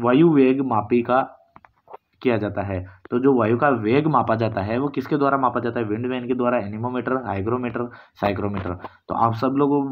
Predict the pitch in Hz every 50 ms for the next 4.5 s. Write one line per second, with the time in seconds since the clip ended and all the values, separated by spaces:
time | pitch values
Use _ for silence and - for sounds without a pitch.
0 | 127 120 117 117 117 117 113 120 117 117 - 123 120 139 139 131 120 113 110 113
1 | 113 127 123 120 117 117 123 123 - - 113 117 123 123 - 175 160 156 - -
2 | 135 120 117 117 131 123 135 135 127 123 104 104 101 113 123 117 104 98 113 131
3 | 143 147 139 113 104 107 120 135 139 120 120 117 107 - - 110 110 107 110 110
4 | 127 139 131 113 101 95 90 85 82